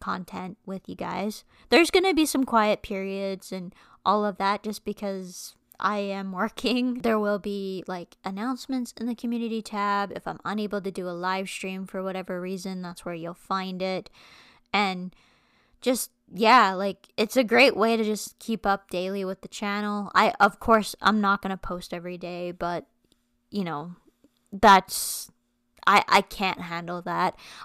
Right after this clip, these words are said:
I also have to take a little bit of breaks from social media just because it can get a little overwhelming at times, and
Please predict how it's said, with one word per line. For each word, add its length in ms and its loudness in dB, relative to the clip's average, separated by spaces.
I 160 10
also 400 6
have 240 4
to 80 -2
take 400 -6
a 80 2
little 340 0
bit 180 -4
of 180 -8
breaks 260 -8
from 200 -10
social 360 -6
media 380 -6
just 300 -10
because 500 -8
it 180 -4
can 220 0
get 160 -6
a 80 -4
little 280 -4
overwhelming 600 -6
at 100 -6
times, 600 -8
and 220 -12